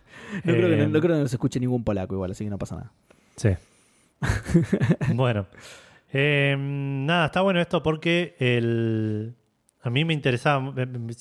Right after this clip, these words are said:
Speaker 2: me gustó mucho lo que mostraron de The Medium, pero no me, no sé, no me llaman los juegos de terror. No es tanto
Speaker 1: Claro.
Speaker 2: gameplay eso igual, pero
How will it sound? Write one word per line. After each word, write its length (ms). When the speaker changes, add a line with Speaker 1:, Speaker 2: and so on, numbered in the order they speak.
Speaker 2:
me 200
gustó 220
mucho 200
lo 80
que 140
mostraron 440
de 80
The 80
Medium, 300
pero 240
no 80
me, 140
no 140
sé, 160
no 80
me 80
llaman 260
los 100
juegos 200
de 40
terror. 340
No 60
es 60
tanto 220
Speaker 1:
Claro. 80
Speaker 2:
gameplay 300
eso 180
igual, 280
pero 360